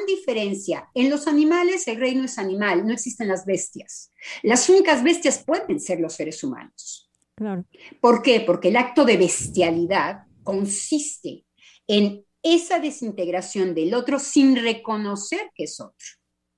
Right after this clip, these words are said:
Speaker 1: Y que es muy natural en el ser humano, no necesitamos de gran aparataje. Y como todos estos juegos nos ponen en un,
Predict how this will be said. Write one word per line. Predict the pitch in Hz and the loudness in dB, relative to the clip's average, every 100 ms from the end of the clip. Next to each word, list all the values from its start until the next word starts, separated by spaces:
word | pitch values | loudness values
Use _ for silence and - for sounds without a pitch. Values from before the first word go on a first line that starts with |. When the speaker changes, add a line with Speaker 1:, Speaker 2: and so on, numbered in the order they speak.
| _ - | _ -6
Speaker 1:
Y | 294 294 | -2 2
que | 330 349 | 4 4
es | 370 - _ - | 2 -4 _ 2
muy | 214 254 349 440 453 - - | 4 6 6 4 0 -6 -2
natural | 202 196 196 190 247 294 403 - _ | 2 2 0 2 2 0 -4 -10 _
en | 214 185 | -6 -4
el | - | -4
ser | - 320 359 | -4 -2 0
humano, | 240 247 403 392 226 | 0 -2 -2 -2 -2
no | 247 | 0
necesitamos | 294 294 214 208 277 302 | 0 0 -8 -4 0 0
de | 247 | 0
gran | 208 262 302 | -2 -2 -2
aparataje. | 294 175 165 269 359 - 220 - _ - - | -2 -6 -6 -4 -4 -6 -10 -10 _ -20 -12
Y | 247 202 | -8 -2
como | 392 440 453 | 2 2 0
todos | 392 392 392 | 0 0 0
estos | 339 349 330 | 0 0 0
juegos | 262 226 190 208 240 - _ _ _ - | 2 2 4 2 0 -10 _ _ _ 0
nos | 240 254 - - - | 2 2 -2 -12 -4
ponen | 415 415 440 | 0 0 4
en | 359 269 | 6 8
un, | 294 294 330 | 8 8 4